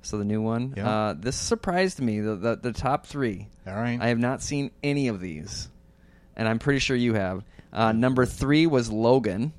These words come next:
Speaker 2: Okay. Really? That made it that high, huh?
Speaker 1: Number two was Wonder
Speaker 2: Wonder
Speaker 1: Woman.
Speaker 2: Woman. Mm-hmm. Thought it
Speaker 1: Any
Speaker 2: might be.
Speaker 1: guesses on number one?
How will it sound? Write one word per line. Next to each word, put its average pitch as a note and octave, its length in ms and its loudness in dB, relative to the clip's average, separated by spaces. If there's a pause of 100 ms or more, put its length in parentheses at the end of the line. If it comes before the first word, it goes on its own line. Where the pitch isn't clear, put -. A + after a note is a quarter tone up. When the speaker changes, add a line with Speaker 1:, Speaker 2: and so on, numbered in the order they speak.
(680)
Speaker 2:
Okay. D3+ 420 -6 (160)
Really? A#2 460 -2
That C3+ 160 0
made C#3 240 0
it B2 120 0
that A2+ 220 0
high, A#2 300 2
huh? A#2 180 0
Speaker 1:
Number C3 300 4
two D#3+ 420 2
was B2+ 240 0
Wonder B2+ 580 4
Speaker 2:
Wonder - 0 -
Speaker 1:
Woman. G#2+ 800 2 (120)
Speaker 2:
Woman. B2+ 280 -4
Mm-hmm. C#3+ 160 -4 (160)
Thought G#2+ 180 0
it B2+ 40 2
Speaker 1:
Any C3+ 60 4
Speaker 2:
might D#3 100 6
be. E3+ 60 2
Speaker 1:
guesses F#3 520 8
on F3 140 6
number E3+ 260 8
one? D#3+ 380 6